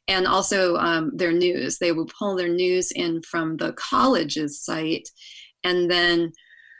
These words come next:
we use a lot of custom taxonomies and things so that they can, it's a multi-site environment, and they can have things like, um, news get pulled into a division site, or specific news for research gets pulled into just that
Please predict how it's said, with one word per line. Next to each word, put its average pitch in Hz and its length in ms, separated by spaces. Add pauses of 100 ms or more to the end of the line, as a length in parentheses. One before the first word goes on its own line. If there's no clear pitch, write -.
(240)
we 208 140
use 220 200
a 226 60
lot 190 240
of 180 100
custom 185 560
taxonomies 175 800
and 170 160
things 165 320
so 170 140
that 170 220
they 170 160
can, 165 280
it's 170 120
a 208 40
multi-site 185 520
environment, 127 580
and 175 180
they 170 140
can 165 420 (120)
have 165 400
things 165 260
like, 165 300
um, - 360 (140)
news 180 300
get - 180
pulled 170 160
into 160 260
a 165 40
division 208 420
site, 165 500
or 160 320
specific 170 520
news 165 340
for 165 240
research 190 540
gets 170 180
pulled 160 300
into 156 260
just - 320
that 156 220